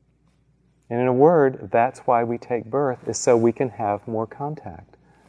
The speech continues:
so that we can experience more.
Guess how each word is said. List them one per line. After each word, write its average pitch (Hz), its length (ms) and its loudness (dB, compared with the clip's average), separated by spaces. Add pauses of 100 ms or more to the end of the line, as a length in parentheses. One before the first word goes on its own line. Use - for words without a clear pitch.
so 110 200 2
that 104 100 2
we 107 140 2
can 113 180 -6
experience 110 960 -6 (400)
more. 82 400 -6